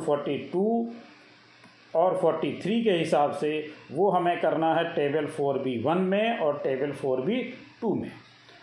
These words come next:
और जो हमें सेक्शन सेवन, सेवनटीन सबसेक्शन फ़ाइव के हिसाब से करना है, वो हमें करना है टेबल फ़ोर डी वन और टेबल फ़ोर डी टू में।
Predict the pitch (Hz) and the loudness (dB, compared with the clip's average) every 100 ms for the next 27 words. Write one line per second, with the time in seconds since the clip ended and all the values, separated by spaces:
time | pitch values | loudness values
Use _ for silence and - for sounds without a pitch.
0 | - 175 175 - 254 208 190 185 190 180 | -4 -2 -2 0 0 2 0 0 0 -2
1 | 185 185 175 160 160 180 175 170 165 180 | -2 -4 -2 0 2 0 0 0 0 0
2 | 175 202 196 185 165 165 - 165 160 185 | 0 -2 -2 -4 -2 -4 -4 -2 0 0
3 | 208 208 175 180 165 170 165 147 143 147 | 0 0 2 2 0 0 -2 0 0 2
4 | 147 156 156 - - 147 214 196 190 185 | 2 0 -4 -12 -6 0 2 2 2 2
5 | 170 165 170 170 170 151 143 165 143 156 | 0 2 2 0 0 0 0 0 -2 -2
6 | 156 143 135 117 175 214 220 - - 151 | 0 0 0 0 0 0 -4 -10 -6 -2
7 | 160 - 143 143 156 - 127 123 214 - | 0 0 0 0 -2 -2 -2 -2 -4 -6
8 | 180 - - | -6 -6 -6